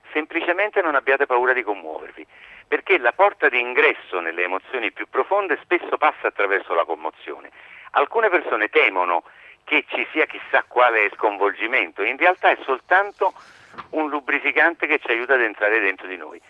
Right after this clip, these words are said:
Quindi se ci fosse un attimo di commozione consentiamoci il lusso di prenderlo e dopo non avremo più paura di non avere più i ritmi frenetici intorno per un attimo, per fare il bilancio e poter poi ripartire.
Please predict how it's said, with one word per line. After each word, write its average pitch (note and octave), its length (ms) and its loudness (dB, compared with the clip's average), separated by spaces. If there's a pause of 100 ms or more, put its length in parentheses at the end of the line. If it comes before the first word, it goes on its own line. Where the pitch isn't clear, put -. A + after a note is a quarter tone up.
(300)
Quindi D#3 340 -2
se D3+ 160 -2
ci E3 100 -4
fosse D3+ 320 -2
un D3+ 140 0
attimo D#3 340 0
di C#3 120 -4
commozione E3 640 2
consentiamoci B2 760 -2
il G2+ 80 -8
lusso G#2 320 -8
di F#2 120 -6
prenderlo F2+ 480 -2
e C3 100 2
dopo F#3 240 4
non C#3+ 120 4
avremo C3+ 300 2
più C#3 180 -8
paura G2 400 -2 (360)
di G#2+ 100 -4
non G2+ 140 2
avere F#2+ 240 2
più G2 140 -8
i F2+ 40 -4
ritmi F#2+ 300 -6
frenetici F2+ 480 -6
intorno E2+ 420 -8
per G2+ 160 -2
un F2+ 120 -4
attimo, A2 420 -6 (280)
per B2 200 -2
fare B2+ 220 4
il B2+ 80 -2
bilancio D3 640 2
e - 100 -2
poter - 300 -8
poi F#2 160 -4
ripartire. G2 600 -4